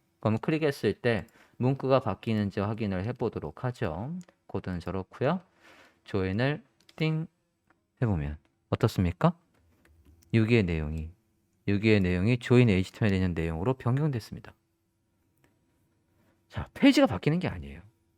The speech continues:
페이지가 바뀌는 게 아니라 지금 내용을 바꿔놓겠다는 겁니다. 이 인덱스 에이치티엠엘 내용을. 페이지 전환 과정은 그렇게 작동해요. 일단 여기까지 됐어요. 그래서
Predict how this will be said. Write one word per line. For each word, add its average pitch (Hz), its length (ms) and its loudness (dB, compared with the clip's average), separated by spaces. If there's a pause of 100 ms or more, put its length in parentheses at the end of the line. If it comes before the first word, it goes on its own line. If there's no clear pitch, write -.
(140)
페이지가 131 280 4
바뀌는 110 320 0
게 123 80 -2
아니라 92 360 -2 (320)
지금 135 300 0
내용을 98 220 0
바꿔놓겠다는 90 840 -6
겁니다. - 260 -20 (140)
이 101 280 0
인덱스 104 540 0
에이치티엠엘 85 440 -6
내용을. - 220 -16 (960)
페이지 160 320 8
전환 101 300 2
과정은 87 580 -4 (280)
그렇게 90 360 -6
작동해요. 101 600 -4 (680)
일단 85 220 -6
여기까지 78 260 -6
됐어요. - 320 -10 (2000)
그래서 190 640 8